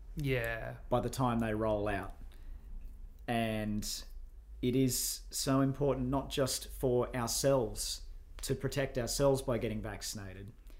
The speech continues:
Speaker 2: but as I'm showing with this game, you know, one person can get vaccinated, but disease can still go around them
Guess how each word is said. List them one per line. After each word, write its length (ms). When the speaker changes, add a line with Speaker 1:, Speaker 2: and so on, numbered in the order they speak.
Speaker 2:
but 220
as 120
I'm 120
showing 400
with 180
this 180
game, 420
you 80
know, 220
one 240
person 320
can 140
get 160
vaccinated, 640
but 120
disease 380
can 140
still 240
go 180
around 420
them 240